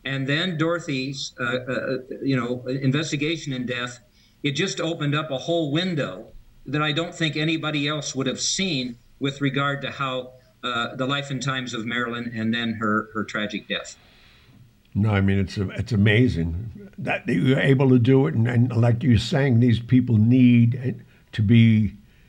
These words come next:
Speaker 2: recognized for who they are and not who, who they tried to let them,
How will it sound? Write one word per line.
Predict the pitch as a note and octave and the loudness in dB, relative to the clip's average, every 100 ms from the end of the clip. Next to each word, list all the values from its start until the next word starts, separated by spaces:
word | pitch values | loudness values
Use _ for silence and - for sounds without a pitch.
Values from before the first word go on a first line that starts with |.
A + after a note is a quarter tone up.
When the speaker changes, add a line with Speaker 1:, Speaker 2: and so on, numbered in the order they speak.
| _ | _
Speaker 2:
recognized | A2 C3 B2 A#2+ A2+ A2 A2 - | 0 0 2 2 2 2 0 2
for | G2+ | 2
who | B2+ | 4
they | G#2+ G#2 G#2+ | 4 6 6
are | A2+ A#2 G#2+ G2 | 6 6 4 2
and | G2+ | 0
not | G2+ G2+ | 0 0
who, | F#2 C3+ C3+ - - | 0 0 -2 -10 -6
who | D3+ A#2+ | 0 2
they | G#2+ | 2
tried | G2 - G#2+ G2 | 0 0 0 0
to | |
let | F#2+ A#2 A#2 | 0 0 0
them, | G2 F#2 | -2 -2